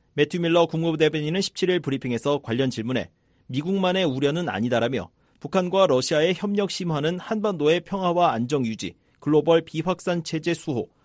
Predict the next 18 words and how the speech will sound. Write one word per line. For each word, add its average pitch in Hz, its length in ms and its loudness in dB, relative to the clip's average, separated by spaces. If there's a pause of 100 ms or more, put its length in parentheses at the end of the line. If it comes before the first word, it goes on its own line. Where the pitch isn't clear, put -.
(140)
유엔 170 280 0
안보리 160 360 0
결의 139 300 -2
준수, 135 400 -6 (180)
러시아의 110 480 -2
잔혹한 156 520 -4
침략에 202 420 -4
맞서 120 480 -2
자유와 143 440 -2
독립을 117 440 -6
수호하는 147 460 -2 (260)
우크라이나 175 500 -2
국민에 151 380 -2
대한 123 240 -4
지원에 123 580 -4
관심 127 360 -6
있는 147 160 -4
사람이라면 123 580 -2